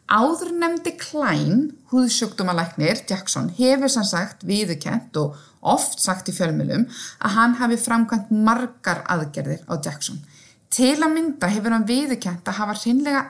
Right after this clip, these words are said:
endurhannað nefið hans með ýmsum aðgerðum og, og efnum. Talið er að Jackson hafi farið í kringum þrjátíu aðgerðir, lýtaaðgerðir,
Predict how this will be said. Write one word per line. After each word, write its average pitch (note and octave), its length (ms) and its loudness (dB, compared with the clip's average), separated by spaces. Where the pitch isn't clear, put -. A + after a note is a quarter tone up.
endurhannað A3+ 1160 0
nefið G#3 420 2
hans B3+ 360 2
með C4 240 4
ýmsum A3+ 480 4
aðgerðum F3+ 720 2
og, D3+ 200 -6
og E3+ 240 0
efnum. D3 360 -2
Talið D#4 640 2
er - 300 -2
að G3+ 380 2
Jackson B3+ 640 0
hafi G#3+ 240 0
farið B3 420 0
í A#3+ 80 -6
kringum B3+ 400 0
þrjátíu A3 880 0
aðgerðir, F3+ 540 -2
lýtaaðgerðir, F3+ 680 -4